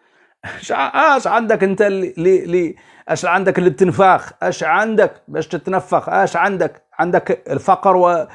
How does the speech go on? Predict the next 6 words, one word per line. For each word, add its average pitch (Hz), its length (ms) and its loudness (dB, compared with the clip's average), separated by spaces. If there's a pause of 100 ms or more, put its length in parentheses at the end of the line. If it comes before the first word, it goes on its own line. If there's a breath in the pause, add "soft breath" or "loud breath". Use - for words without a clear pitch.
(220 loud breath)
والدعارة 156 800 2
والحشيش. 165 1160 -4 (400)
هذا 156 120 4
الشيء 220 220 -2
باش 214 200 0
يتنفخ، 233 600 0